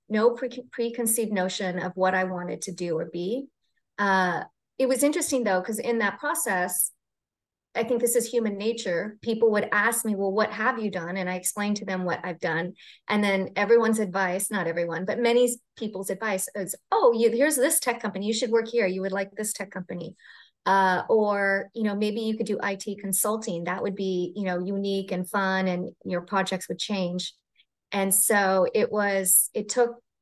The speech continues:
probably about six months in, I realized that what I really wanted to do was start a career in H R. Um, and it was through the work with the career coach,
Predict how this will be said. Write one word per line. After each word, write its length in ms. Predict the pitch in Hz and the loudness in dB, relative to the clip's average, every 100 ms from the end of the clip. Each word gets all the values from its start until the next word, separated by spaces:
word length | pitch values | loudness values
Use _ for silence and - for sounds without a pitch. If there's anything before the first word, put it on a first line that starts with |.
| _ _ | _ _
probably 220 | 220 320 381 | -2 2 2
about 280 | 254 202 | 2 2
six 640 | - - - - 302 294 - | 2 4 2 2 -2 -4 -2
months 500 | 233 208 208 247 - | 2 4 2 2 0
in, 260 | 220 202 214 | -2 -2 -2
I 140 | 196 | -2
realized 540 | 196 190 190 196 202 202 | -2 0 0 0 -2 -2
that 160 | 180 | -2
what 140 | 196 185 | -2 -2
I 60 | |
really 280 | 185 190 196 | 0 0 0
wanted 200 | 185 180 180 | 0 -2 -4
to 60 | 185 | -6
do 60 | |
was 160 | 175 175 - _ _ | -4 -6 -8 _ _
start 240 | - 196 185 | -4 0 0
a 60 | |
career 240 | 180 185 175 | 0 -4 -4
in 80 | 165 | -4
H 220 | 165 - | -6 -6
R. 320 | - - - _ _ - - _ _ _ _ - | -6 -6 -10 _ _ -18 -18 _ _ _ _ -6
Um, 260 | 196 180 | -2 0
and 160 | - 240 | 4 4
it 80 | 226 | 6
was 160 | 233 | 6
through 160 | 247 254 | 6 6
the 80 | 233 | 6
work 300 | 208 196 196 | 4 0 0
with 100 | 190 | -4
the 100 | 190 | -6
career 600 | - 185 190 180 180 180 | -8 -6 -4 -2 -4 -6
coach, 580 | - 170 - - - | -8 -6 -6 -6 -6